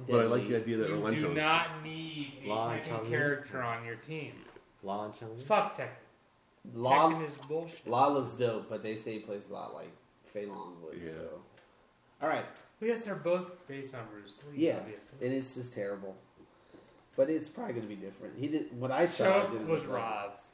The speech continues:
Speaker 1: Choke was robbed. Choke had a good story though. Let's get to this. I got a special YouTube comment blowout.
Speaker 2: Okay.
Speaker 3: Oh shit!
Speaker 1: I don't know where to start.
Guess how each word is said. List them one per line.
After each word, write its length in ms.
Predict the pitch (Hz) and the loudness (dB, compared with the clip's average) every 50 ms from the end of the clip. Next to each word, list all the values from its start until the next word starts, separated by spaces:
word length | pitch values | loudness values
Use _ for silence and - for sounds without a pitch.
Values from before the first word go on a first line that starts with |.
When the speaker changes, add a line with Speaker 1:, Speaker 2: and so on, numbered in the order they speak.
| - - - - - - | -20 -20 -20 -20 -18 -4
Speaker 1:
Choke 180 | - 143 147 151 | -2 -2 0 0
was 120 | 156 135 120 | -2 -2 0
robbed. 320 | 120 110 101 101 98 - - | 0 0 0 0 -4 -2 0
Choke 180 | 151 160 160 | 0 2 2
had 120 | 156 135 127 | 2 0 0
a 40 | |
good 180 | 120 120 113 107 | 0 -4 -8 -8
story 320 | - - 104 101 101 104 98 | -10 -8 -8 -8 -8 -8 -8
though. 180 | 98 95 - - - - - - - - - - | -10 -10 -10 -12 -14 -16 -18 -20 -20 -20 -6 -2
Let's 160 | 139 139 135 | -2 -2 0
get 200 | - 160 139 - - | 0 -4 -4 -2 -4
to 80 | 135 | -4
this. 380 | 117 117 113 104 - - - - - 120 | -4 -2 -4 -6 -6 -8 -12 -10 -4 -4
I 80 | 123 | 0
got 160 | 131 139 127 | 2 2 2
a 80 | 127 123 | 2 0
special 640 | - - 135 123 123 - - 127 120 117 113 110 - - - - - - - _ _ _ _ _ _ - | 0 -2 -2 -2 -2 -2 -2 -2 -2 -2 -2 -4 -8 -12 -18 -20 -20 -20 -20 _ _ _ _ _ _ -12
YouTube 600 | 101 113 123 131 123 123 123 117 110 110 104 - | -6 -2 -2 -2 -2 -2 -4 -4 -4 -4 -6 -6
comment 440 | - 110 107 104 98 101 95 90 85 98 | -6 -6 -6 -6 -6 -8 -10 -10 -8 -6
blowout. 500 | 104 101 98 98 95 92 87 - - - - 80 | -6 -4 -4 -4 -6 -8 -8 -10 -12 -12 -12 -10
Speaker 2:
Okay. 140 | - 90 | -8 -4
Speaker 3:
Oh 760 | 113 123 127 131 135 135 139 143 147 147 151 156 160 165 160 160 - - - - - - - - | -2 0 0 2 2 4 4 4 6 6 6 6 6 4 4 0 -4 -6 -10 -10 -10 -10 -10 -8
shit! 160 | - 247 - - - - - - - - - - - - - - _ _ _ _ _ _ - | -6 -4 -4 -4 -6 -10 -14 -18 -20 -20 -20 -20 -20 -20 -20 -20 _ _ _ _ _ _ -4
Speaker 1:
I 80 | 156 | 0
don't 160 | 185 202 202 202 | 0 2 2 2
know 140 | 202 196 | 2 2
where 160 | 190 185 185 185 | 4 2 2 2
to 60 | 190 | 0
start. 440 | 185 - - - - - - - | -4 -6 -6 -4 -2 -2 -2 -4